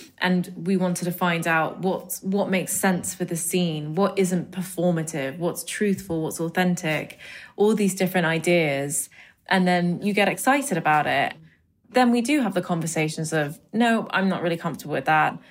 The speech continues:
Feels a bit vulnerable for me. Can we make sure that this is in place?" Or, "Yep, I'm down for that. Actually, can we have more of this? 'Cause I think it's great for my character."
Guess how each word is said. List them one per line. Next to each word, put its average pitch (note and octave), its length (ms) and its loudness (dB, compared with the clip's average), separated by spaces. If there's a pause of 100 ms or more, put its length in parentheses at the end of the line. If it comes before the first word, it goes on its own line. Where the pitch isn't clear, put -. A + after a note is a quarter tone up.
(160)
Feels F#3 260 2
a D#3+ 60 -2
bit D#3 180 -2
vulnerable D3+ 360 -2
for D#3+ 160 -6
me. C#3 400 -4
Can - 120 -6
we E3+ 120 -2
make D#3 180 -4
sure E3 160 -2
that C#3+ 140 -2
this E3+ 180 -4
is E3+ 140 -4
in D#3+ 120 -2
place?" D#3+ 560 0 (280)
Or, F3 420 4
"Yep, G#3+ 400 2
I'm F3+ 140 2
down E3 240 2
for F3 120 -2
that. E3+ 540 4
Actually, F3 300 -2
can E3 180 -8
we D#3+ 60 -8
have E3 180 -6
more G3+ 300 2
of F#3+ 100 0
this? F#3+ 260 2
'Cause - 140 -12
I E3 100 -4
think D#3+ 200 -6
it's - 80 -8
great D#3+ 260 -4
for - 80 -12
my D3+ 100 -6
character." F3 800 2